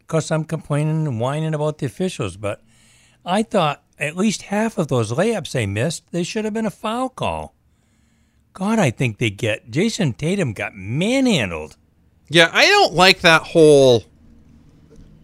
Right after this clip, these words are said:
Speaker 2: well, you gotta, you gotta play longer.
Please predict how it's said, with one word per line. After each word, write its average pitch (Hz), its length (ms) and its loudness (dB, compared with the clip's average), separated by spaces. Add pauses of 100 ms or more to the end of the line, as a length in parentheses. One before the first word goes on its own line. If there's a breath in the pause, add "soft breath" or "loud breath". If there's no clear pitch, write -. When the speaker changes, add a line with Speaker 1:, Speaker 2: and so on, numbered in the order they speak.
(200)
Speaker 2:
well, 76 460 0 (280)
you 92 120 0
gotta, 98 340 6
you 95 100 -2
gotta 104 140 0
play 117 280 4
longer. 76 600 -6